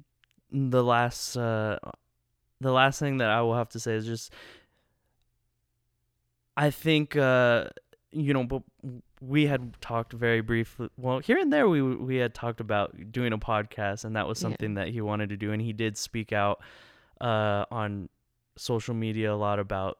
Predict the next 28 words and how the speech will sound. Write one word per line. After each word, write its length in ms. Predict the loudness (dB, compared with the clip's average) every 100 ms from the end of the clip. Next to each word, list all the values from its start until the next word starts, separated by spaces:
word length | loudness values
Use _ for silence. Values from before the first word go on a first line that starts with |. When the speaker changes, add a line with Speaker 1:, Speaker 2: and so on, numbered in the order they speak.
| -10
Speaker 1:
you 140 | -8
know, 160 | -8 -10 -16 _ _ _ _ _ _
checking 420 | -6 -4 -4 -4
up 180 | -4 -4
on 160 | -6 -8
people 260 | -10 -8
on 140 | -6 -4
mental 280 | -6 -8
health 300 | -10 -8 -8
and 120 | -8 -10
different 280 | -8 -8
things 220 | -8 -6 -6
like 200 | -6 -4
that. 240 | -4 -4
And 80 | -4
I 60 | -6
Speaker 2:
Mm-hmm. 60 | -4
Speaker 1:
do 320 | -2 -2 -4 -10 -20 -20 -20 _
appreciate 760 | -10 -6 -6 -6 -4 -4 -4 -4
you 580 | -6 -4 -2 -2 -4 -6 -6
wanting 500 | -2 -2 -2 -2 -2
to 120 | -2
do 160 | -2
this 180 | 0 -2
because 640 | -4 -8 -4 -2 -2 -4 -10
I 120 | -12
think 420 | -12 -6 -4 -4 -6
that, 340 | -4 -2 -2